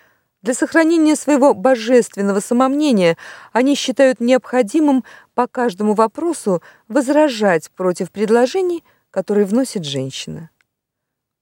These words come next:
Уродливое воспитание приучило их требовать от женщины любви, почтения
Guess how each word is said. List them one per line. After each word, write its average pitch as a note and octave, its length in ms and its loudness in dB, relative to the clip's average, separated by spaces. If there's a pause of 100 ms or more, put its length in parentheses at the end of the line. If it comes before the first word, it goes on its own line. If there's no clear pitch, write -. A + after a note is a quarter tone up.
(140)
Уродливое A3 640 4
воспитание F#3 1080 0
приучило G3 560 -2
их F#3+ 320 -2
требовать F3 560 -2
от E3+ 220 -4
женщины E3+ 540 -4
любви, G#3+ 500 -2 (480)
почтения C#4 760 -6